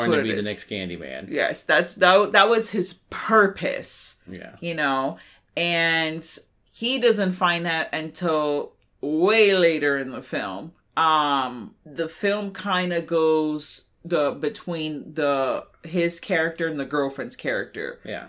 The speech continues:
Speaker 2: You're kinda living between their lives. The one thing I didn't like about the girlfriend is that they kinda had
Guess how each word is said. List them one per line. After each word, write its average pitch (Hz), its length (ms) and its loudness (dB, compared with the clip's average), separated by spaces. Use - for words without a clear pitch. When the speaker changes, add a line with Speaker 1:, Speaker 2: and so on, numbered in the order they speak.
Speaker 2:
You're 147 140 -4
kinda 165 360 -2
living 143 600 -4
between 143 340 -6
their 135 160 -4
lives. 127 360 -2
The 143 120 -2
one 180 380 0
thing 202 160 -4
I 190 60 0
didn't 175 160 -2
like 165 160 -6
about 151 220 -4
the 143 80 -4
girlfriend 147 480 -4
is 143 160 -8
that 139 240 0
they 139 100 -4
kinda 151 360 -2
had 139 500 -2